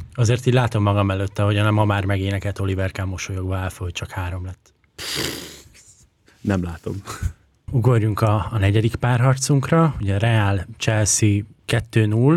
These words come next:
Speaker 1: Hát eredmény szintjén, hogy, hogyha azt vesszük, hogy, ö, a Chelsea Wolverhamptonban sem tudott győzni, akkor annyira nem meglepő.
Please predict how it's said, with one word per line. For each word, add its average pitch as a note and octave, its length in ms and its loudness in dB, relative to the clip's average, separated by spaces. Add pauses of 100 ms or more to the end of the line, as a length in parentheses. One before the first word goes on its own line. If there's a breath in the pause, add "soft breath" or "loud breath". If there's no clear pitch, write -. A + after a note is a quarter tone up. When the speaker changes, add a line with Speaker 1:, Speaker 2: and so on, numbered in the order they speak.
(300)
Speaker 1:
Hát - 180 -18
eredmény C3+ 400 4
szintjén, C#3 760 2
hogy, A#2 260 0
hogyha A2+ 360 2
azt C3+ 260 0 (340)
vesszük, A#2+ 460 2
hogy, A2+ 300 4
ö, A2+ 140 4 (480)
a - 60 -2
Chelsea B2 380 2
Wolverhamptonban G#2+ 600 0
sem G#2+ 160 -4
tudott A2+ 220 -2
győzni, A#2 320 0
akkor A#2 200 -2
annyira G#2+ 600 0 (240)
nem G#2 260 0
meglepő. A#2 760 2